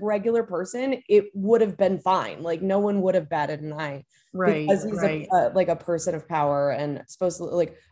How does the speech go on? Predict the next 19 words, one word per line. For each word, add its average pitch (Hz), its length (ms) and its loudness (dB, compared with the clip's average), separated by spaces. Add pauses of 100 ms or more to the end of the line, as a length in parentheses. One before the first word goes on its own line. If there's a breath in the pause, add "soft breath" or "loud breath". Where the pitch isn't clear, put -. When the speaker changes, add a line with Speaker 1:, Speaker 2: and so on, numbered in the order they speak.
Speaker 1:
a 196 60 0
role 233 260 6
model. 196 480 2
And 220 540 -2 (760)
um, 196 600 4
we 214 160 0
have 226 240 0
to 240 100 -4
also 202 320 0
remember 190 460 -2
the 160 140 -4
faith 214 460 0
is 170 140 -10
huge, 175 720 -10
right? 170 400 0
So 190 180 -2
the 202 140 0
seven 185 580 0
Speaker 2:
Mm-hmm. 156 340 -12